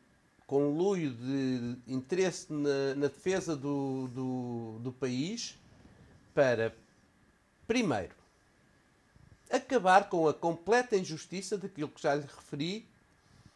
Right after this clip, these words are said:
de os nossos imigrantes terem menos representatividade que os cidadãos que moram no território nacional. E, em segundo lugar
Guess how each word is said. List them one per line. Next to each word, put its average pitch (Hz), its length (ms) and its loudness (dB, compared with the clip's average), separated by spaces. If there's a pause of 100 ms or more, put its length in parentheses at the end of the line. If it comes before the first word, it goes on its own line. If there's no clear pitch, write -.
(300)
de 147 360 0
os 139 220 -4
nossos 180 300 4
imigrantes 160 760 4 (640)
terem 175 220 0
menos 190 240 2
representatividade 160 1120 0
que - 60 -4
os - 100 -2
cidadãos 165 400 -2
que - 100 -8
moram 170 220 4
no 165 60 -4
território 151 400 -2
nacional. 143 360 -6 (1500)
E, 190 120 2
em 214 40 4
segundo 214 300 -2
lugar 131 420 0